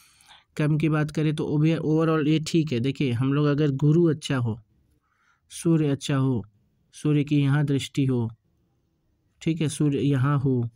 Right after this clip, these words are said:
तो इस केस में हम इनको बोलते हैं गवर्नमेंट जॉब में जाने के लिए, ट्राई करने के लिए। तो आप गवर्नमेंट जॉब की ट्राई कर सकते हैं, ठीक है। अगर टाइम पे आप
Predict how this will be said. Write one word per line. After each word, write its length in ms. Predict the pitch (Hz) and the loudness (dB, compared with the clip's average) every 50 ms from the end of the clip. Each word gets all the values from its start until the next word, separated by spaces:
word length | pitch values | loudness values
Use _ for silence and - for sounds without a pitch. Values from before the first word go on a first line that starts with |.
| _ _ _ _ _ _ _ | _ _ _ _ _ _ _
तो 80 | - 135 | -2 -2
इस 140 | 135 131 - | -2 -2 -4
केस 300 | - - 139 135 135 - | -4 -2 -2 -2 -2 -2
में 60 | 151 151 | 0 0
हम 140 | 143 139 131 | 2 2 0
इनको 220 | 131 123 - 139 131 | 0 -2 -2 -2 -2
बोलते 400 | 123 123 120 117 113 - 139 156 | -2 -2 -2 -2 -2 -2 -2 -2
हैं 100 | 165 143 | 0 0
गवर्नमेंट 360 | 127 117 117 120 120 120 120 123 | 0 0 0 0 0 0 0 -2
जॉब 140 | 117 113 | -2 -4
में 160 | 120 127 135 131 | -2 -2 -2 0
जाने 280 | 131 113 113 113 110 | 0 0 -2 -2 -4
के 160 | 101 - 110 | -4 -6 -6
लिए, 220 | 107 104 104 110 117 113 - | -6 -6 -6 -8 -10 -12 -10
ट्राई 220 | - 135 127 123 117 | -6 -4 -4 -4 -4
करने 300 | - 120 113 113 110 104 | -4 -6 -6 -6 -6 -8
के 120 | - 82 | -10 -12
लिए। 160 | - - - - _ _ _ - - - - _ _ _ - | -14 -14 -16 -20 _ _ _ -20 -20 -20 -20 _ _ _ -6
तो 80 | 147 | -4
आप 100 | 143 143 | -2 -2
गवर्नमेंट 380 | 139 139 131 135 135 135 135 135 | 0 0 0 0 0 0 0 0
जॉब 180 | 135 127 117 - | -2 -2 -4 -4
की 100 | 147 139 | -6 -6
ट्राई 240 | - - 127 139 | -4 -4 -4 -4
कर 200 | 139 - - 151 | -4 -2 -2 -4
सकते 440 | 151 151 - 160 151 - - - 127 | -2 -4 -4 -6 -8 -8 -8 -8 -6
हैं, 180 | 107 113 120 - - _ _ _ _ _ _ _ - | -6 -6 -8 -12 -18 _ _ _ _ _ _ _ -6
ठीक 200 | 143 139 151 196 | -6 -4 -2 -2
है। 80 | 190 185 - _ _ _ - _ _ _ _ 139 | -2 -4 -4 _ _ _ -20 _ _ _ _ -4
अगर 160 | 131 135 135 | -2 -2 -2
टाइम 340 | 135 - 139 143 151 156 156 | -2 -4 -2 0 0 0 0
पे 120 | 160 156 | 0 -2
आप 220 | 151 147 147 151 | -2 -2 -4 -6